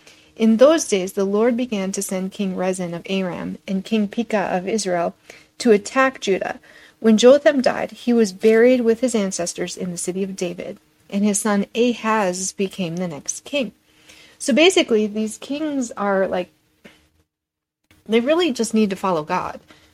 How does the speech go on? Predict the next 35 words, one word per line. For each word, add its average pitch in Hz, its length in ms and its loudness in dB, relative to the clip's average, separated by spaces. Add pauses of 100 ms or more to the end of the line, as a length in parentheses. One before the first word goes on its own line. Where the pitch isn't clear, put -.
but 196 80 -10
they're 220 120 2
missing 240 360 2
the 180 80 -4
target. - 480 -8 (560)
And 208 580 0 (640)
they 233 220 2
keep 302 280 -6
leaving 220 540 0
this 185 400 -2 (180)
gate 208 380 0
open, - 480 -6 (400)
the 180 480 -2 (260)
pagan 202 320 0
shrines 185 400 -2
that 185 200 0 (120)
nobody 233 400 4
seems 220 300 0
to 190 80 -8
get 202 180 -2
rid 208 160 0
of. - 180 -6 (360)
They, 196 160 -2 (180)
they're 208 140 -2
not 226 180 -2
destroying 226 400 -2
these 202 160 -4
pagan 196 320 -4
shrines, 202 640 -6
so - 200 -2
they're 220 160 4
leaving 254 360 0
the 240 60 2
gate 247 220 4
open. 254 460 2